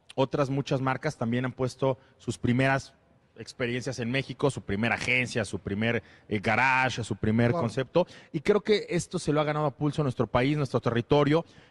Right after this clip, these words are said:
Speaker 1: Eh, muchos de los, eh, dealers, muchos de los dueños de estas agencias ponen mucho dinero en este tipo de conceptos,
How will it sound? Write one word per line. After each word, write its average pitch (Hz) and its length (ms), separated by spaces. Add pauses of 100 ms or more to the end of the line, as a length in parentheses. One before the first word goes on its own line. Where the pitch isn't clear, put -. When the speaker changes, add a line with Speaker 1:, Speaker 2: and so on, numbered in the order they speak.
(100)
Speaker 1:
Eh, 117 160
muchos 139 360
de 127 100
los, 107 440
eh, 107 320 (100)
dealers, 143 420
muchos 143 220
de 123 100
los 110 160
dueños 131 260
de 127 60
estas - 180
agencias 135 500 (340)
ponen 165 220
mucho 180 300
dinero 139 240
en 160 80
este 147 120
tipo 147 220
de 139 60
conceptos, 135 560